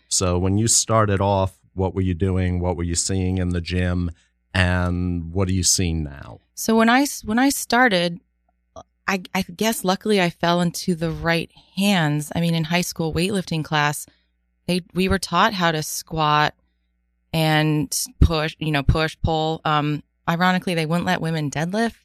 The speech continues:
Speaker 2: or girls back then deadlift. So I still wanna
Speaker 1: But they'd let you squat.
Speaker 2: Yeah. So I s-,
Speaker 1: Right.
Speaker 2: I wanna hunt down my high school P E teacher and tell him I can deadlift two hundred on a good day,
Speaker 1: <laughs>
Speaker 2: um, <laughs> at age forty. Um,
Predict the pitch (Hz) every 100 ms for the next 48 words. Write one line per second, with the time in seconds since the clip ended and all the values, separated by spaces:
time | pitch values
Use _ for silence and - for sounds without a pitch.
0 | - 156 143 147 151 175 185 185 - 180
1 | 160 156 170 185 - 165 151 147 _ _
2 | _ - 170 - 180 151 131 110 98 87
3 | 87 80 78 - 87 76 - - 247 294
4 | 220 180 185 180 160 208 214 233 214 196
5 | 185 185 175 165 165 165 165 - 160 156
6 | 170 - 156 160 151 156 143 160 147 139
7 | - 76 78 78 - - 147 143 139 135
8 | 131 131 135 131 131 123 151 - - 180
9 | 180 208 226 - - - - 180 156 143
10 | - 139 143 - - - - - 180 175
11 | 165 160